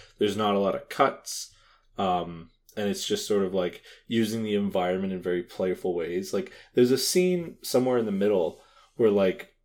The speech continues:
he, like, opens up, he, there's, like, four cupboards, and he uses, like, he, like, opens up each four cupboards and, like, knocks a guy's head in it, to it, and then, like, kicks a guy into, like, a rolling chair, and it just looks so cool. It's so, like,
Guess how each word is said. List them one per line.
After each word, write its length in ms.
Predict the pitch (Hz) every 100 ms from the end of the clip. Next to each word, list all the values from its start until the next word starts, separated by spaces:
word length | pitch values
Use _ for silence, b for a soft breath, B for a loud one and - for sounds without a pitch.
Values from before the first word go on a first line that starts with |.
| _ _ _ - -
he, 340 | - 123 117 113
like, 240 | 104 -
opens 380 | 120 120 123 113
up, 240 | 110 -
he, 160 | 117 123
there's, 240 | 123 123
like, 140 | 120 117
four 320 | - 120 113
cupboards, 800 | - - 107 95 82 71 - - b b -
and 120 | 113
he 60 |
uses, 380 | 113 127 120 110
like, 180 | 110 -
he, 160 | 120 120
like, 160 | 110 -
opens 340 | 120 131 113
up 180 | 113 -
each 200 | 117 -
four 260 | - 110 101
cupboards 460 | - 101 110 104
and, 80 | 104
like, 160 | 98 104
knocks 340 | 98 98 -
a 60 | 104
guy's 280 | 98 95 -
head 120 | 101
in 120 | 104
it, 160 | 123 123 B B
to 180 | 143 147
it, 100 | 143
and 140 | 113
then, 120 | 113
like, 340 | 110 95 - - _ _ _ _ _ _
kicks 340 | - 135 120 127
a 60 |
guy 300 | 104 101 101
into, 280 | 107 104 107
like, 140 | 101 98
a 80 |
rolling 400 | 95 95 107 101
chair, 360 | 98 101 101 123 B B
and 120 | 156 180
it 80 |
just 200 | 226 202
looks 480 | 131 110 123 151 -
so 460 | - - 120 113 -
cool. 640 | - - 101 80 - - b b b
It's 200 | 120 120
so, 200 | - 143
like, 320 | 143 117 -